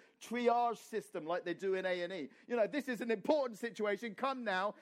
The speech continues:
She can wait till later. I'm powerful and important. You need friends in high places. I know what they've been saying about you. You should come to my house and sort me out."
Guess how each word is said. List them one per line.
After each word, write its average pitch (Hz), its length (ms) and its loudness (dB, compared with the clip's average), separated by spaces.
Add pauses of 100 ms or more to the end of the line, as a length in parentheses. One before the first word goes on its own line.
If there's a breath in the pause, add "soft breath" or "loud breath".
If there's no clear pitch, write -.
She 262 200 -2
can 226 200 -2
wait 214 200 0
till 208 220 -2
later. 208 360 -2 (320 loud breath)
I'm 311 240 2
powerful 262 480 2
and 247 140 -2
important. 240 460 -2
You 294 180 0
need 269 240 -2
friends 214 300 -2
in 202 80 -4
high 196 160 0
places. 175 480 -4
I 277 180 2
know 285 220 2
what 240 160 0
they've 214 120 0
been 208 140 -6
saying 240 300 -2
about 165 240 0
you. 160 80 -2 (240 loud breath)
You 262 160 4
should 240 200 -8
come 240 180 -2
to 190 120 -8
my 190 220 -2
house 156 240 -6
and 151 100 -14
sort 185 240 -8
me 160 200 -8
out." 101 220 -8